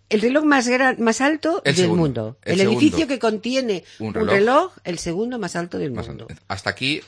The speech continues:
Speaker 2: bueno, no está mal. Pero lo que hace especial este edificio, y por qué le gusta tanto a la gente que vive en Tokio, es que además de dar la hora,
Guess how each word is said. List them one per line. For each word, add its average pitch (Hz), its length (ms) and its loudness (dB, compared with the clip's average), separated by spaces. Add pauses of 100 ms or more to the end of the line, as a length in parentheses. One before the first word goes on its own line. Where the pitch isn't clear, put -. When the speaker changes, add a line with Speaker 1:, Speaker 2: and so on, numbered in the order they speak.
(140)
Speaker 2:
bueno, - 140 -18 (260)
no 98 160 -6
está - 180 -12
mal. - 220 -20 (280)
Pero 160 340 2
lo 101 160 -6
que 107 100 -8
hace 120 140 -10
especial 120 540 -8
este 110 260 -10
edificio, 107 680 -12
y 95 60 -16
por - 180 -14
qué - 80 -14
le 82 80 -8
gusta 85 220 -10
tanto 92 280 -10
a 76 40 -10
la 71 100 -12
gente 82 260 -12
que 82 80 -12
vive 82 140 -10
en 78 140 -12
Tokio, - 360 -10 (1080)
es 147 240 -2
que - 380 -8
además 127 420 2
de 104 80 -4
dar 120 220 -2
la 135 160 -2
hora, 151 320 -2